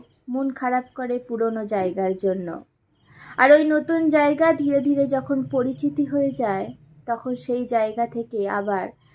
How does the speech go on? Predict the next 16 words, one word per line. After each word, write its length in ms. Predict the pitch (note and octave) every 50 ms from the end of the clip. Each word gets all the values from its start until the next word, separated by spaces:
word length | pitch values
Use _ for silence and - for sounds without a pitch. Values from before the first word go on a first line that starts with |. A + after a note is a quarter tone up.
| _ _ _ _ -
চলে 300 | C#4+ C4+ B3+ B3+ B3 A#3+
আসার 300 | A3+ A3 - A#3 A3 G#3+
সময়ের 600 | - - - G#3+ G3 G3+ G3 F#3+ F#3+ G3 F#3+ F#3+
ঘন্টা 460 | - - G3+ F#3+ F#3+ F#3 - F#3 E3+
বেজে 320 | D#3+ D#3 D#3+ D#3+ E3+ -
যায়। 240 | - - - - - _ _ _ _ _ _ _ _ _ _ _ _ - - - - - -
তখন 400 | C#4+ D4 D4 E4+ D#4+ D#4 C#4+ A#3+
বারবার 680 | C#4+ C#4+ C#4+ D4 D4+ D4 B3 C#4 C#4 C#4+ D4 D4+ C#4+
মনে 280 | C#4 C#4 C#4 C#4 D4
হয়, 500 | D4 C#4+ C#4+ C4 A3+ G#3+ G#3 A3 A#3+ - _ _
আর 180 | - C#4+ D4 C#4 C#4+ _ -
কটা 320 | C#4 C4 C4 C4 D4 C#4+
দিন 240 | C4 C#4 B3+ A#3 A3
যদি 240 | A3 G#3 G3 G#3 G3+
থাকতে 420 | G#3 G#3+ F#3+ F#3+ - - - G3
পারতাম 600 | G3 G3 G3 G3 F#3+ _ - - B3 C#4+ D#4+ D#4+